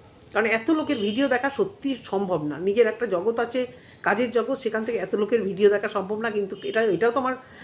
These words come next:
একটা কাজই, যখন এখান থেকে আর্নিং হচ্ছে। সুতরাং আমি যদি ফাঁকি মারি, অবশ্য করে খারাপ সেটা, কিন্তু কী করবো বলো, সময় হয়ে ওঠে না।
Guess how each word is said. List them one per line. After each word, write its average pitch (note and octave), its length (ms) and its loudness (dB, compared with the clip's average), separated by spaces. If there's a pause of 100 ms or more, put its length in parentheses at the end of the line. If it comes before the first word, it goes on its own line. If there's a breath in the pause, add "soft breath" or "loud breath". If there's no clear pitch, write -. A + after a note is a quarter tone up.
(140)
একটা B3 160 -2
কাজই, C4+ 540 2
যখন G#3 220 2
এখান A3 180 0
থেকে A3 160 -4
আর্নিং G#3+ 280 2
হচ্ছে। A#3 400 -6
সুতরাং G#3+ 340 -2
আমি A3 220 -2
যদি A3+ 140 -4
ফাঁকি A#3 300 -4
মারি, A#3 260 -2
অবশ্য G#3+ 300 -2
করে A#3 160 -4
খারাপ G#3+ 320 2
সেটা, F#3+ 220 -8 (360 loud breath)
কিন্তু A3+ 200 -4
কী B3 80 -4
করবো C4 240 6
বলো, C4+ 160 4
সময় C4 360 2
হয়ে F3+ 180 4
ওঠে C#3+ 180 -4
না। C#3 120 -8